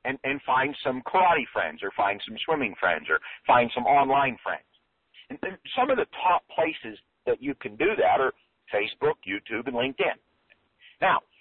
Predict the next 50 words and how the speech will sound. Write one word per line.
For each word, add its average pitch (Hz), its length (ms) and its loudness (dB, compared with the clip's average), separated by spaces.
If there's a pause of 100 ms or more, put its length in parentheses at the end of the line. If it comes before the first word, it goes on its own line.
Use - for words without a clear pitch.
(120)
I'm 233 140 2
gonna 254 180 -2
give 196 240 -4
you 175 120 0
a - 120 -4
strategy 160 520 0
today 170 340 0
that 143 120 0
I 165 100 2
believe 147 320 -2
will 120 100 -2
work 127 300 -2
better 131 300 0
if 101 140 -4
you 107 100 -8
use 113 260 -4
all 110 220 4 (120)
three. 104 320 -2
So 110 140 0 (180)
you 190 160 -2
may 247 200 2
have 143 200 4
a 104 200 -2
Facebook 139 480 -2
account, 78 400 -4 (240)
and 117 120 -2
you've 165 160 0
heard 147 240 2
before, 117 460 2 (340)
Facebook - 480 -4
marketing, - 480 -2 (340)
and 117 100 -12
you 151 80 -8
can 120 140 -8
do 120 180 -2
everything 185 520 2
with 131 120 0 (100)
Facebook 131 400 0
marketing. 117 400 -2 (260)
Yes, 170 240 0 (300)
but 127 160 -10
you 190 60 -6
can 151 140 -8
do 143 120 4
more 143 240 4
if 113 100 -4
you 113 100 -8
combine 107 360 -2 (100)
Facebook 110 380 -2
with 92 100 -12